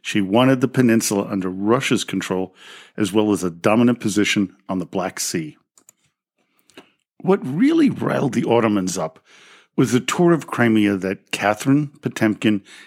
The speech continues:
and Holy Roman Emperor Joseph the Second took.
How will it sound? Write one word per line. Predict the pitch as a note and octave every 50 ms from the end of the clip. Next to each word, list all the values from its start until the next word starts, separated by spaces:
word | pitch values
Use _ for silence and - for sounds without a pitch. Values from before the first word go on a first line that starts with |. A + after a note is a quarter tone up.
| _
and | - B2 G#2
Holy | - C#3+ D#3 E3+ F3 E3+
Roman | C#3+ C#3 C3+ C3+ C3 A#2+ A#2+
Emperor | G#2+ A2+ G#2+ F#2+ - G2+ G2 F#2+
Joseph | F#2 F#2 G#2+ A2+ A2+ - - G#2+ -
the | - A2
Second | - - - - A#2+ A2 - - G2+ F2 D#2+ - - _
took. | - - F2 D#2+ - -